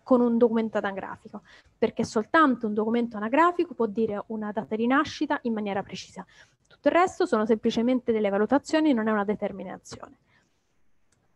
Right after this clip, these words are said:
Eventualmente si può chiedere la collaborazione dell'autorità diplomatico-consolare del minorenne,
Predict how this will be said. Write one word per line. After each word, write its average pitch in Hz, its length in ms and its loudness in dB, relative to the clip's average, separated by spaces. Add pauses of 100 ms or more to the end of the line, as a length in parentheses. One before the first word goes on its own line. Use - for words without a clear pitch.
(120)
Eventualmente 247 800 4
si 214 140 -2
può 208 180 -6
chiedere 208 600 2
la 220 140 0
collaborazione 226 800 2
dell'autorità 214 600 -4
diplomatico-consolare 214 1120 -4
del 208 400 -4
minorenne, 202 640 -8